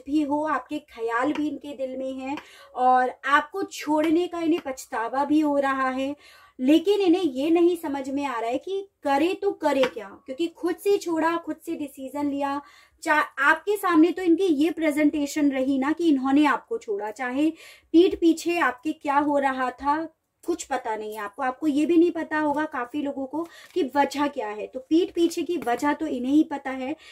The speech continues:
तो उस बारे में ये बहुत ज़्यादा सोच रहे हैं कि ये अपनी खुशियाँ किस में देखें, आप में या जो दूसरी तरफ इनके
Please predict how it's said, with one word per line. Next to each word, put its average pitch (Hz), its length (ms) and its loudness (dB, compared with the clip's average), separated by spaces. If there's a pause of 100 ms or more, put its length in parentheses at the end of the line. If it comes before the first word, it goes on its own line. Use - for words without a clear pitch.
(120)
तो 302 60 -4
उस 302 180 -2
बारे 277 340 2
में 294 120 4
ये 285 220 -2
बहुत 247 240 -8
ज़्यादा 226 280 -8
सोच 208 360 -10
रहे 208 140 -8
हैं 240 120 -8
कि 294 300 -6
ये 339 300 0 (400)
अपनी 320 300 4
खुशियाँ 302 520 2 (100)
किस 277 220 -4
में 240 120 -6
देखें, 202 360 -8
आप 262 320 2
में 320 240 6
या 302 220 0 (1120)
जो 311 200 0
दूसरी 277 440 -2
तरफ 311 340 -2
इनके 285 360 -4